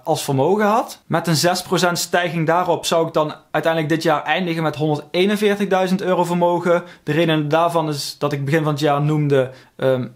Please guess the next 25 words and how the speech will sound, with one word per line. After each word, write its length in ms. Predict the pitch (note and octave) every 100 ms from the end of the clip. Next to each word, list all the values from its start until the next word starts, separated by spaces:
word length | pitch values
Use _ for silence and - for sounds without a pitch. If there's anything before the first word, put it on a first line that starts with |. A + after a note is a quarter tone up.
| -
het 120 | -
huizenmarkt 720 | C3+ E3 F3 E3 D#3 C#3+ C3+
zat 180 | - E3
wel 100 | D#3
op 100 | D3+
zijn 180 | - C#3+
top, 220 | G3 G3+
had 140 | G3+
ik 80 | G3
het 120 | G3+
gevoel. 300 | - G3 F#3+ F#3 F#3
Het 260 | - -
zou 180 | - D3+
niet 140 | E3+
heel 220 | D3 E3+ F#3+
hard 220 | F3+ F3
meer 140 | F3
stijgen. 600 | E3 - E3 D#3+ D#3+ D#3 D#3 - -
En 140 | D#3
ook 80 | E3
met 180 | E3 D3
beleggingen. 680 | D3+ D3 E3 F#3 F3+ F3 F3 - _
We 120 | -
begonnen 380 | C#3 C#3+ F3 D3+
toen, 400 | F3+ E3+ E3